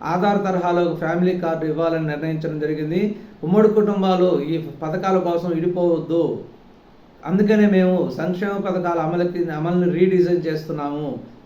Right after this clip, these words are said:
సంక్షేమ పథకాల కోసం ఫ్యామిలీలు విడిపోవద్దు అని చెప్పి కో-, అని కోరటం జరిగింది. దీని మీద చర్చ జరిగి త్వరలో సంక్షేమ పథకాల అమలుకు అనేది ఒక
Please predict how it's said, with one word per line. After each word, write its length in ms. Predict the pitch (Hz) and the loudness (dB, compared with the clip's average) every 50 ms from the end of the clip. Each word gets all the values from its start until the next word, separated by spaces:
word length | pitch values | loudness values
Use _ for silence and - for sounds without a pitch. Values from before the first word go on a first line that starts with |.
| - - - - | -20 -20 -14 -8
సంక్షేమ 400 | 170 170 180 180 190 214 208 196 | -4 -2 0 2 4 4 4 4
పథకాల 380 | 190 190 180 180 180 175 170 170 | 2 2 0 0 0 -2 -2 -2
కోసం 320 | 160 170 165 165 - 170 160 | 0 -2 -2 -4 -4 -8 -6
ఫ్యామిలీలు 560 | 160 160 156 170 175 175 175 175 175 180 202 | -6 -4 -4 -2 0 2 4 4 4 2 2
విడిపోవద్దు 880 | 185 160 160 175 175 - 175 170 165 160 156 156 - 160 156 147 131 127 - | 0 0 0 -2 -2 0 2 2 2 2 0 -4 -4 -2 -2 -2 -2 -4 -6
అని 140 | 139 147 151 | -8 -8 -8
చెప్పి 280 | 147 156 147 - 156 156 | -8 -8 -10 -8 -6 -4
కో-, 200 | 151 165 156 131 | -2 -2 -2 -2
అని 260 | 139 147 156 151 - | -4 -4 -6 -6 -6
కోరటం 400 | 147 151 156 147 143 147 143 139 | -6 -4 -4 -4 -6 -6 -8 -6
జరిగింది. 580 | 143 139 147 147 151 151 151 185 214 214 - - - - - - - - | -6 -6 -6 -6 -6 -6 -4 -4 -4 -4 -4 -8 -14 -20 -20 -20 -10 -6
దీని 180 | 147 165 160 160 | -4 -2 0 0
మీద 180 | 165 170 170 | 0 0 0
చర్చ 400 | 170 170 - 170 160 156 - 170 | 0 -2 -4 -4 -8 -8 -6 -6
జరిగి 340 | 156 170 165 160 160 180 175 | -2 -2 -2 -2 -2 -4 -4
త్వరలో 480 | 175 160 156 160 165 180 190 208 208 - - - - - - - - - | -4 -2 -2 0 0 0 0 -2 -2 -6 -10 -16 -20 -20 -20 -20 -14 -10
సంక్షేమ 400 | 165 160 165 165 - 180 175 170 | -8 -8 -8 -6 -4 -2 -2 -2
పథకాల 360 | 170 165 160 156 156 160 160 | -2 -2 -4 -4 -4 -6 -6
అమలుకు 460 | 156 147 143 147 160 165 165 165 160 160 | -6 -6 -6 -4 -4 -2 -2 -2 -2 -4
అనేది 280 | 151 151 151 143 151 | -4 -4 -4 -2 -4
ఒక 340 | 147 143 143 139 131 117 | -4 -4 -4 -6 -6 -6